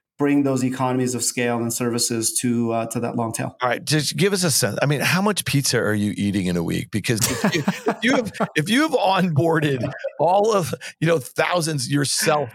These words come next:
Speaker 2: probably of these merchants, you gotta go in there and do your best Portnoy or whatever, like, and acting like you're probably giving average, like, four and a half stars out of five on every, uh, every slice that you try. But, uh, like, well,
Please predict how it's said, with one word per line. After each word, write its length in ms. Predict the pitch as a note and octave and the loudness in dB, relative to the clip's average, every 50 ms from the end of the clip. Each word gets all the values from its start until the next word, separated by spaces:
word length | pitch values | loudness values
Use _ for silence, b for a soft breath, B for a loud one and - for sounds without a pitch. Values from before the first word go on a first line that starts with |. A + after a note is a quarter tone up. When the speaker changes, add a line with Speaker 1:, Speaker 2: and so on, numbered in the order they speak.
| - | -2
Speaker 2:
probably 600 | - A#2+ A#2+ A#2+ A2 B2+ A#2+ A2+ A2+ A2 G#2+ A2 - | 0 0 2 2 2 0 0 0 0 0 0 0 0
of 140 | - B2 | 0 0
these 240 | B2+ C#3 C3+ A#2+ A2+ | 0 0 0 0 -2
merchants, 520 | A#2 B2 B2 C3 B2 - D#3 D3 C3+ - C#3 | -2 0 0 0 0 0 -2 -2 0 0 0
you 80 | D3 | 0
gotta 240 | C3+ F#3+ A#3+ A#3+ G3+ | 2 2 2 2 2
go 200 | E3+ F#3 E3+ F3 | 2 2 2 2
in 120 | F3 F3 | 2 2
there 220 | E3+ D#3+ C#3+ C#3+ C#3 | 2 2 2 2 0
and 100 | B2 A#2 | 0 0
do 80 | C#3 | 0
your 180 | D3 C#3 B2+ A#2 | 0 0 0 0
best 300 | F#2 C3+ C#3 B2+ - - | 0 2 0 0 0 -4
Portnoy 520 | - A2+ C3+ C#3+ - C3+ B2+ A#2+ A2 G#2+ | -4 -2 -2 0 0 0 2 2 2 2
or 40 | G#2 | 2
whatever, 400 | G#2 A2 A2+ A2+ A2+ G#2+ G#2+ A2 | 2 2 2 2 2 2 0 0
like, 220 | A2+ A2 A2+ A2+ A#2 | 0 0 0 0 0
and 100 | A#2+ B2 | 0 0
acting 320 | B2+ C3+ C3+ - C#3+ C3 | 0 0 -2 -2 -2 0
like 240 | C3 B2+ A#2+ A2 B B B | 0 0 0 -2 B B B
you're 120 | B D#3 D3+ | B -2 0
probably 300 | - F3+ F3+ F3+ E3+ D3 | 0 0 0 0 0 0
giving 300 | B2+ E3 D#3+ C#3+ C3+ C#3 - | 0 0 0 0 0 -2 -2
average, 420 | C#3 C3+ C#3 C#3 C#3 C#3 B2 A#2 C3+ | -2 -2 0 0 0 -2 -2 0 -2
like, 120 | A#2 G#2 | -2 -2
four 400 | - - - - D3+ D3 C#3 C#3 | -6 -10 -6 -4 -2 0 0 2
and 80 | C3+ B2+ | 0 0
a 40 | |
half 340 | A#2+ B2 C3 B2+ B2 B2 A#2 | 0 0 0 0 -2 -2 -2
stars 540 | - - - - C3 B2 B2+ B2 B2 A#2+ A2+ | -2 -2 -2 0 0 2 2 2 0 0 0
out 160 | B2 A#2+ A#2 | 0 0 0
of 80 | G#2+ - | -2 -4
five 500 | - - C3+ C3 B2+ B2+ B2 A#2 G#2+ A2 | -2 0 0 2 2 2 0 0 0 -2
on 120 | A2+ A2+ - | -2 -2 -2
every, 260 | B2+ B2 B2 B2 G2+ - _ - - | -2 -2 -2 -4 -6 -8 _ -6 -4
uh, 100 | C3 - - | -2 -2 0
every 200 | C#3 B2+ B2+ A#2 | -2 -2 -2 -2
slice 380 | - - B2+ C3+ C#3 C3 - - | -2 -2 0 0 0 0 -2 -4
that 120 | B2 - | -4 -4
you 80 | A#2 A#2 | -6 -4
try. 520 | - - D#3+ D#3+ D3+ C#3 B2+ A#2+ A2+ G2 - B B B B B B _ | -4 -2 0 0 0 0 0 0 -2 -4 -6 B B B B B B _
But, 400 | - C3+ C3 B2+ A#2+ - - - | -2 0 0 0 0 -4 -4 -2
uh, 320 | B2 B2 A#2+ A#2+ B2 A#2+ - | 0 2 2 2 0 0 0
like, 180 | - D#3+ D#3 - - | -2 -2 -4 -2 -2
well, 140 | - F3 | -4 -4